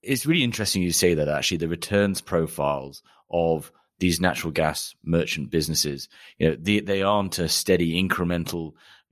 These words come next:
growth story each year. You know, they are, um, it's volatile. And actually, you know, you can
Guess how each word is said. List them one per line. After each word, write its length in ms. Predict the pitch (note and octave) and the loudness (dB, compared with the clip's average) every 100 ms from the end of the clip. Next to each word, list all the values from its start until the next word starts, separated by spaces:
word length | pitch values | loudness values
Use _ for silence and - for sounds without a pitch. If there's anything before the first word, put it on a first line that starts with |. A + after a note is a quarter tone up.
| - F2 | -20 -4
growth 300 | G2+ F#2 - | 2 2 2
story 420 | - F2+ E2 E2 | -2 0 0 0
each 240 | E2 - | -4 -4
year. 380 | B2 A#2 E2 F2 - _ _ | -2 0 0 -4 -10 _ _
You 80 | F2 | -2
know, 100 | D#2+ | -2
they 200 | E2+ F2 | 0 2
are, 340 | F2 E2+ E2+ | 4 2 0
um, 360 | - E2+ E2 E2 | -2 -4 -4 -6
it's 280 | F#2 - - | -4 -4 -4
volatile. 500 | A2+ B2 - C2 G1+ _ _ - - | 0 0 0 -8 -14 _ _ -20 -4
And 120 | E2+ | -2
actually, 560 | F#2+ - F2+ F2 E2 E2 _ _ | 0 -2 0 0 -2 -8 _ _
you 80 | F2 | -4
know, 200 | D#2 E2 _ _ | -4 -8 _ _
you 220 | G2 F#2 | -4 -4
can 280 | - E2 | -4 -8